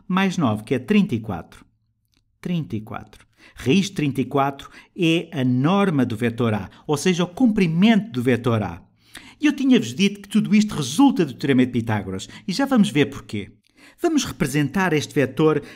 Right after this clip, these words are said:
aqui num referencial, no plano. Então, nós vamos colocar aqui o eixo dos Ys. Vamos colocar aqui, este é o eixo dos Ys,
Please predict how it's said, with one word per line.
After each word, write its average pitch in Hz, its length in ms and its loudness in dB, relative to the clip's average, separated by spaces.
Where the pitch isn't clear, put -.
aqui 165 320 -2
num 156 220 0
referencial, 117 760 -2
no 131 140 0
plano. 95 440 -4
Então, 214 220 2
nós 110 200 0
vamos 139 200 -2
colocar 123 380 -4
aqui 113 360 -4
o 131 160 -2
eixo 110 400 -4
dos 98 300 -14
Ys. - 320 -10
Vamos 110 180 -12
colocar 107 420 -14
aqui, 101 300 -10
este 98 240 -10
é 107 40 -6
o 95 140 -8
eixo - 280 -12
dos 87 240 -16
Ys, 196 580 -4